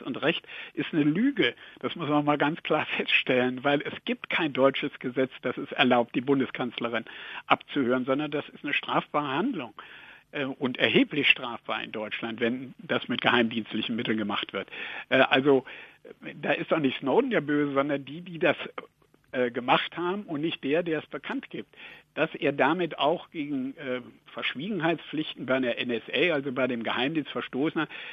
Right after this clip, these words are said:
das mag sein, das ist wahrscheinlich so, aber man muss doch mal, äh, die Kirche im Dorf lassen und sagen, wer hat diese,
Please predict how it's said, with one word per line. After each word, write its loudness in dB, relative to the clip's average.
das 2
mag 2
sein, 4
das -2
ist -8
wahrscheinlich 0
so, -4
aber 4
man 0
muss -4
doch -4
mal, 0
äh, -6
die -14
Kirche 0
im -6
Dorf 4
lassen -4
und -10
sagen, 0
wer 6
hat -2
diese, -2